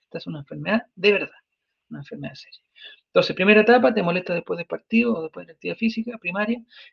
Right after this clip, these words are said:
en segunda etapa, ya durante la actividad física te complica. Esto hay que hacer mucha elongación, hay que hacer mucha pregunta. Ah, parece que hay otra pregunta, no alcanzo a leer el último comentario.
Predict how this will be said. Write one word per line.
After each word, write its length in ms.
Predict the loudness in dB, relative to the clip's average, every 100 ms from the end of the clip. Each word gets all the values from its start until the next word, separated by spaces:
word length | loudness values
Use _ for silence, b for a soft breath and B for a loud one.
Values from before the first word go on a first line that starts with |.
| _
en 120 | -8
segunda 300 | -4 -2 -2
etapa, 260 | 0 0 2
ya 200 | 4 4
durante 340 | 4 -2 -4
la 80 | -10
actividad 280 | -4 -4 -4
física 340 | -4 -4 -4
te 100 | -6
complica. 460 | -8 -10 -16 -20 _ _ _ _ b b b b _
Esto 200 | -4 0
hay 60 | 0
que 60 |
hacer 280 | -2 -8 -6 0
mucha 300 | 2 4 2
elongación, 520 | -4 -8 -10 -14 -16 _
hay 80 |
que 100 | _
hacer 140 | -14 -10
mucha 260 | -10 -10 -16 -4
pregunta. 480 | 0 0 0 -6
Ah, 80 | -10
parece 260 | -10 -12 -14
que 80 | -16
hay 40 |
otra 140 | -14
pregunta, 340 | -14 -12 -14 -14
no 60 |
alcanzo 280 | -16 -16 -18
a 40 | -20
leer 100 | -20
el 60 |
último 240 | -20 -18 -18
comentario. 480 | -18 -6 -2 -2